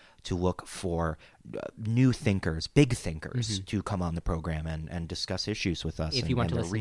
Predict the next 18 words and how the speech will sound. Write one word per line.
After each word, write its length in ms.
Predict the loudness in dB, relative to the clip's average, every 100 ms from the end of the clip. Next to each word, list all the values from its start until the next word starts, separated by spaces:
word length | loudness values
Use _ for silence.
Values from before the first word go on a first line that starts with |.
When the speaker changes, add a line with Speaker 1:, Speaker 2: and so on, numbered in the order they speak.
| -4
Speaker 1:
research. 160 | -6 -8
Speaker 2:
if 60 | -4
you 40 |
want 80 | -2
to 40 | -2
listen 180 | -2 -4
to 40 |
past 400 | -4 -2 -2 -2
episodes, 600 | -2 -2 0 0 0 2
you 80 | 0
can. 320 | 0 -2 -2 -6 -12 -20 -20 -12
Uh, 200 | -6 -4 0
we 120 | 0
are 60 |
available 280 | 2 0 0
on 220 | -2 -4 4
all 420 | 8 10 12 8 6
major 480 | 4 4 6 6